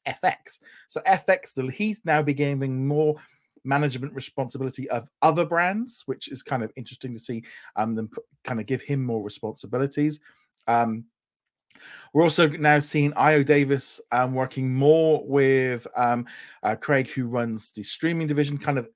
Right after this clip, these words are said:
essentially, it feels like Disney Channel and Disney, like, all of this stuff is all coming together. So we're gonna kinda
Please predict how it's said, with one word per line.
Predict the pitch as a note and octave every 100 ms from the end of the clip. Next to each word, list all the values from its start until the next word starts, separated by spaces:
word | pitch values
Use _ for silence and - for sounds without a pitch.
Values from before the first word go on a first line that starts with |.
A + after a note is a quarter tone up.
| -
essentially, | A#3 - G3 A3 A3+ - G#3 F#3 F3 - _ _ _ _
it | C3+ -
feels | D#3 D3
like | C#3+
Disney | D3 D3 D#3
Channel | C#3+ D#3 C#3+ C3 C3 -
and | B2 A#2+
Disney, | B2 - A#2 A2+ _
like, | F2+ A2 A2+
all | C#3+ C3+
of | B2
this | B2+
stuff | - A#2+
is | A2+
all | A#2+
coming | - G#2
together. | G2 F#2+ A#2
So | A2+
we're | A#2+
gonna | A#2 - _
kinda | C#3+ B2